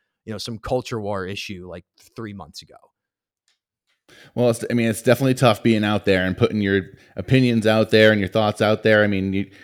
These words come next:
Speaker 2: you're certainly not gonna make everybody happy, and that, you know, <laughs> that's for sure. Um,
Speaker 1: Definitely.
Speaker 2: and, uh, you know,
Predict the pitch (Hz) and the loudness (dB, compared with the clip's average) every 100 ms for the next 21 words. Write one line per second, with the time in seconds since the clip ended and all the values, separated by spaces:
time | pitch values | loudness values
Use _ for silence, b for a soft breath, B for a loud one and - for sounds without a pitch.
0 | B - - 156 160 165 156 147 139 131 | B -8 -2 4 4 6 4 4 2 2
1 | 123 127 117 120 117 92 87 85 82 92 | 2 4 6 4 4 2 0 0 -2 0
2 | 95 90 95 95 113 104 90 104 117 196 | 0 0 0 -2 -2 -2 0 0 4 6
3 | 160 151 135 131 123 135 98 - B B | 6 6 2 -2 4 4 4 -2 B B
4 | B - 120 117 110 107 92 - 123 117 | B -2 2 4 2 0 -4 0 2 4
5 | 113 110 120 120 | 6 4 4 0